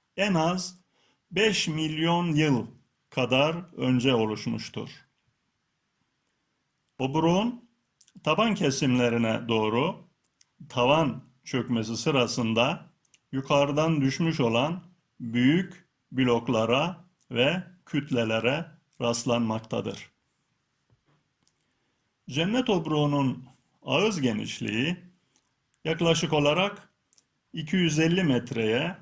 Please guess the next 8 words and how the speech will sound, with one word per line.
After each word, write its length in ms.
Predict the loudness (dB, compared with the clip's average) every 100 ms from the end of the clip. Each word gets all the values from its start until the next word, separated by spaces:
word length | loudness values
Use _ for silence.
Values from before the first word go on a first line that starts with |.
| -20 -20 -16 -8
yüz 260 | -2 0
on 180 | 2 2
metre 520 | 2 2 0 -4 -4 -12 _ _ _ _ -8
civarındadır. 960 | 0 2 2 0 -2 -4 -6 -8 -12 _ _ _ _ _ _ _ _ _ _ _ -6
Cennet 420 | -2 0 0 0
obruğunun 640 | 0 2 2 2 -2 -2
derinliği 500 | 0 2 2 0 0
ise 500 | -2 -2 -2 -4 -6